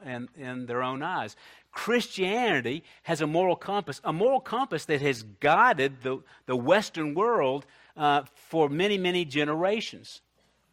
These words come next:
Now, the, the values of what is right and what is wrong, what you do when you don't, they're, they're being forgotten. But you still have those truths. You know, one of the things that's shocking to me is what's happening on so many of these, um,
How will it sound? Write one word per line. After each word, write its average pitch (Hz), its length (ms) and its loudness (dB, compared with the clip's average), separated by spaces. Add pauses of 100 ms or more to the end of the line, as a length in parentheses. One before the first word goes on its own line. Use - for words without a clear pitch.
(580)
Now, 190 120 -12
the, 175 240 -6
the 151 80 0
values 190 460 4
of 139 100 2
what 175 160 4
is 131 140 -4
right 170 280 4
and 135 100 -2
what 165 120 2
is 135 100 -4
wrong, 170 240 0
what 147 160 -4
you 143 60 -8
do 175 220 0
when 151 120 -4
you 135 80 -4
don't, 160 300 -4
they're, 151 160 -2
they're 156 160 -4
being 123 320 -4
forgotten. 165 500 -4
But 156 240 -6
you 277 160 -4
still 165 300 -2
have 135 340 0
those 131 340 -2
truths. - 840 -10 (1200)
You 196 80 -4
know, 175 80 2
one 202 160 2
of 214 80 0
the 139 80 0
things 135 300 -6
that's 117 140 -12
shocking 147 560 -2
to 117 40 -2
me 120 160 -4
is 107 160 -8
what's 151 160 -6
happening 143 400 -2
on 113 140 -8
so 151 240 -6
many 147 260 -4
of 113 80 -6
these, 117 320 -8
um, 110 320 -6